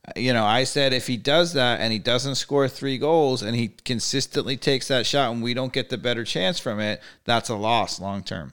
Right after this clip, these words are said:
Speaker 1: Yeah.
Speaker 2: So we'll see.
Speaker 1: If
Speaker 2: So far,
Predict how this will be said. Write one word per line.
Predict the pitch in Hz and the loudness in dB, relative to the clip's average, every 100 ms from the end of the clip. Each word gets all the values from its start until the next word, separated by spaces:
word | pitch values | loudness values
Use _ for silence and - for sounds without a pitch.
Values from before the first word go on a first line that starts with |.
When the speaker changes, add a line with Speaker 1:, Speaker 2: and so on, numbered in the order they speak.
| - | -16
Speaker 1:
Yeah. | 98 80 - _ _ _ _ | -16 -16 -20 _ _ _ _
Speaker 2:
So | - 107 | -4 0
we'll | 107 117 | 0 0
see. | - 151 123 123 _ _ _ _ - - - | 2 2 0 -4 _ _ _ _ -20 -20 -10
Speaker 1:
If | 156 | -2
Speaker 2:
So | - 147 151 | 4 4 4
far, | - 180 185 151 143 | 4 6 8 8 6